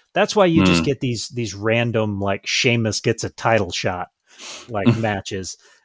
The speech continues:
Speaker 1: 'cause somebody got hurt or Roman i-, isn't gonna wrestle 'cause of covid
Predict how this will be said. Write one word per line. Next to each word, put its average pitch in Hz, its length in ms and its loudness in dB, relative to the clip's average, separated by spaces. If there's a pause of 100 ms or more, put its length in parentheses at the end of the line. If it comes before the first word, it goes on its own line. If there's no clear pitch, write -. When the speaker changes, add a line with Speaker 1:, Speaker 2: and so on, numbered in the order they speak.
(120)
Speaker 1:
'cause 156 180 2
somebody 165 360 4
got 170 200 4
hurt 240 340 2 (180)
or 131 280 4
Roman 147 640 0 (220)
i-, - 40 -12
isn't 151 560 -2
gonna 143 180 2
wrestle 147 640 2
'cause 151 200 -2
of 147 160 -2
covid 110 460 4